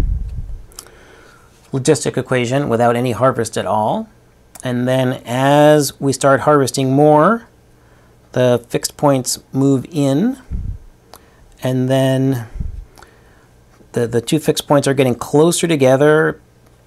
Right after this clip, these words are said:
It's not perfect 'cause this is, these are not perfect phase lines, they're just sketches, but the idea is you can see them kind of moving together. Here there's just one, and by the time we get to here, there's no phase line at all.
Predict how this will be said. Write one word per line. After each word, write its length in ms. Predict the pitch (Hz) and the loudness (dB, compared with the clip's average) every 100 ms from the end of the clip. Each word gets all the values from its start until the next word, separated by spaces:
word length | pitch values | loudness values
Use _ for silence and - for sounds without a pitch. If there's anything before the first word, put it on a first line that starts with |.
| _ | _
It's 120 | - | -8
not 240 | 131 120 | -8 -6
perfect 600 | - 156 147 151 - _ | -2 -2 0 -4 -6 _
'cause 160 | - 110 | -10 -8
this 160 | 117 | -6
is, 160 | 120 117 | -6 -8
these 240 | - 120 | -8 -6
are 100 | 110 | -4
not 320 | 107 113 113 - | -2 -4 -6 -8
perfect 400 | 143 120 117 - | -8 -6 -8 -8
phase 240 | 127 135 | -10 -8
lines, 360 | 143 151 175 147 | -6 -6 -6 -8
they're 100 | 120 | -8
just 200 | - - | -8 -8
sketches, 560 | - 139 185 208 220 | -8 -8 -6 -6 -8
but 200 | - - - _ - | -10 -14 -14 _ -10
the 140 | 117 | -6
idea 160 | 113 123 | -4 -4
is 120 | 110 | -6
you 60 | - | -8
can 100 | 104 | -8
see 160 | - | -4
them 140 | 139 123 | -2 -2
kind 140 | 123 | -2
of 60 | 113 | 2
moving 280 | 147 156 | 4 4
together. 540 | 151 139 131 131 131 117 - - - | 2 4 2 2 0 -4 -14 -20 -20
Here 220 | - 208 | 0 4
there's 160 | 185 139 | 4 2
just 260 | - 165 - | 0 -2 -2
one, 460 | 135 165 139 123 | 0 2 2 -2
and 160 | 127 120 | -6 -4
by 100 | 117 | -2
the 80 | 113 | -2
time 200 | 147 139 | -2 -2
we 80 | |
get 120 | 120 113 | -2 -6
to 80 | |
here, 240 | 113 151 143 | -6 -2 0
there's 180 | 120 110 | -2 -4
no 220 | 120 113 | -2 -2
phase 400 | 110 113 104 101 | -4 -8 -8 -8
line 220 | 98 95 | -10 -10
at 100 | 95 | -8
all. 260 | 90 - | -10 -10